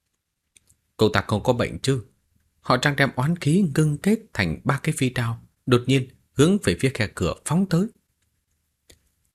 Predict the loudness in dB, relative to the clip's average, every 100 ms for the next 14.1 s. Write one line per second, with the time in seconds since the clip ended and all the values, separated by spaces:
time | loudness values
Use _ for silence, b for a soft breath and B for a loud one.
0 | 0 2 2 0 -2 -2 0 0 0 0
1 | -2 0 0 0 -2 -4 -4 -4 -6 -8
2 | -4 -4 -4 -6 -6 -2 -4 -2 -6 -8
3 | _ _ _ _ _ _ _ _ _ 2
4 | 4 4 4 2 0 0 0 -2 -2 -2
5 | -4 -2 -4 -2 -4 -2 -2 -2 _ _
6 | _ -2 0 2 2 0 0 -4 -4 -2
7 | -2 -2 -4 -4 -4 -2 -2 -4 _ _
8 | _ _ _ _ _ -2 0 0 0 0
9 | 0 0 4 2 2 -2 2 2 2 0
10 | 2 0 -6 -4 0 0 0 0 0 0
11 | 0 0 0 -2 _ -2 0 0 -4 -2
12 | -4 -6 _ _ _ _ _ _ _ _
13 | _ _ 0 2 2 4 2 4 2 0
14 | -2